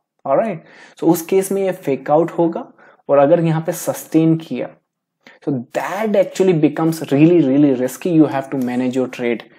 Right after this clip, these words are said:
based on your, uh, based on, based on your rules and trade management, whatever, right?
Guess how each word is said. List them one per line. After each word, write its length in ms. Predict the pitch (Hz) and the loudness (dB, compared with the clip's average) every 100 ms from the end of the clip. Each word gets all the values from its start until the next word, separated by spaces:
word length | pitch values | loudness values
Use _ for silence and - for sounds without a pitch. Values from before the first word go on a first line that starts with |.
| _ - | _ -4
based 300 | 127 127 120 | 0 0 -2
on 140 | 123 | -4
your, 180 | 123 120 - - | -4 -6 -8 -12
uh, 220 | 127 123 120 - - _ | -8 -8 -12 -20 -20 _
based 280 | 131 131 120 | 0 0 2
on, 420 | 127 123 120 - | 0 0 -2 -4
based 200 | 127 123 | -2 0
on 140 | 127 127 | 0 2
your 100 | 123 | 0
rules 420 | 117 135 139 131 | 4 6 6 4
and 360 | 131 127 123 - | 0 -4 -4 -2
trade 200 | 143 131 | 0 2
management, 440 | 120 113 110 113 113 | 0 -4 -10 -12 0
whatever, 260 | 127 120 - _ | 0 0 -10 _
right? 160 | 147 196 | 0 0